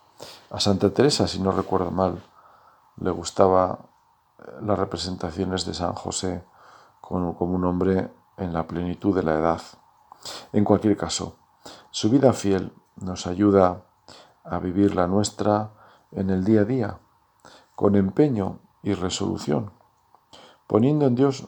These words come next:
nuestra esperanza, como él supo hacer. Por eso, a San José no nos cansamos de acudir,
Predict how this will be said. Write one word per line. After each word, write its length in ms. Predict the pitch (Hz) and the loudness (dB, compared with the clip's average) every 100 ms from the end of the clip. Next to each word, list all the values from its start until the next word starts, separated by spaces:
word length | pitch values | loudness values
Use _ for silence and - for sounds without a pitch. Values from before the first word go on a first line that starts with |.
| - | -10
nuestra 480 | - 98 92 - 95 | -4 -2 -2 -4 -6
esperanza, 720 | 82 - 92 95 92 - 85 - _ _ _ _ _ - - - | -6 -4 0 0 -4 -12 -14 -18 _ _ _ _ _ -20 -20 -2
como 260 | 107 110 | 4 6
él 80 | 123 | 4
supo 280 | 110 104 92 | 2 -2 -4
hacer. 360 | - 90 - _ _ _ _ _ _ _ - - - _ _ | -6 -10 -10 _ _ _ _ _ _ _ -20 -20 -20 _ _
Por 160 | 107 | 2
eso, 400 | 107 - 104 98 - _ _ _ _ _ - | 2 2 -4 -6 -14 _ _ _ _ _ -18
a 100 | - | -10
San 200 | - 90 | -6 -6
José 360 | - 82 101 | -6 -4 0
no 120 | 98 98 | 2 0
nos 180 | 92 | -2
cansamos 520 | - 90 85 95 98 87 | -4 -6 -4 -4 -4 -2
de 80 | 95 | -2
acudir, 460 | - - 101 123 | -2 -4 0 0